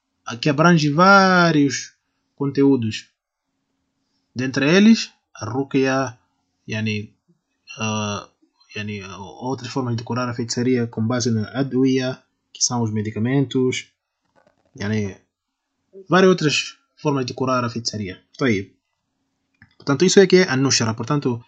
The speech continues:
babu ma jaa fi nushra, yani, sa-, capítulo sobre o que foi relatado sobre como ou a cura da feitiçaria, como curar a feitiçaria ou a cura da feitiçaria, seja qual for o termo que a gente usar,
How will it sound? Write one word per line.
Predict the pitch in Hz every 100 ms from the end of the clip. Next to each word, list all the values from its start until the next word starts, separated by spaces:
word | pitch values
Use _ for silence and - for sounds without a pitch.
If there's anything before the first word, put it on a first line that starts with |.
| _ 117
babu | 147 147
ma | 139 143
jaa | 147 147
fi | 127
nushra, | 127 165 190 196 208 _ _ _
yani, | 107 113 110
sa-, | - -
capítulo | - 113 160 180
sobre | 170 127 123
o |
que | -
foi | 147 135
relatado | 127 123 156 170
sobre | - 156 165 185 - _ _ _ _ _ _ _ _
como | - 165 185 190 180 _
ou | 160 143
a | 127
cura | 175 185 190 - _ _ _
da | 120 117
feitiçaria, | 135 123 135 131 113 113 _ -
como | 156 139
curar | 143 143
a |
feitiçaria | 135 123 127 127 160 170 -
ou | 147 143 143 _ _ _
a | 117
cura | 147 135
da | 113
feitiçaria, | 113 110 107 104
seja | - 127
qual | 117 123
for | 127 117 117 _ _ _ _ -
o |
termo | 120 120 117
que |
a | 117
gente | 120 110
usar, | 131 143 151